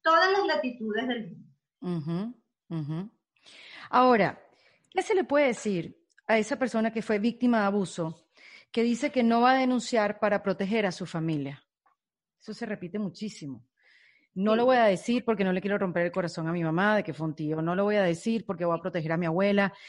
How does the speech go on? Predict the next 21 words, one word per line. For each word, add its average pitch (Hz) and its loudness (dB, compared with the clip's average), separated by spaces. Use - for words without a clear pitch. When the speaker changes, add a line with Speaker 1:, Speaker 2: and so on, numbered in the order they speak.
Speaker 2:
porque 170 -2
si 175 -6
ella 170 -2
se 208 -8
entera 196 -4
que 165 -2
esta 160 -4
persona 185 -4
tan 175 -4
cercana 165 -2
a 185 0
la 190 0
familia 170 -2
me 185 0
abusó, 190 -2
se - -2
muere 165 6
de 180 4
un 180 6
infarto. 156 -4
Eh, 180 -2